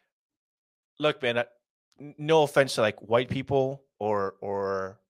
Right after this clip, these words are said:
any European, I'm not gonna, I'm not going to Italy for tacos. You know what I'm saying? I'm not,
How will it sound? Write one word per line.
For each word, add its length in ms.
any 200
European, 720
I'm 220
not 280
gonna, 280
I'm 180
not 260
going 360
to 220
Italy 320
for 180
tacos. 800
You 100
know 120
what 80
I'm 140
saying? 420
I'm 140
not, 280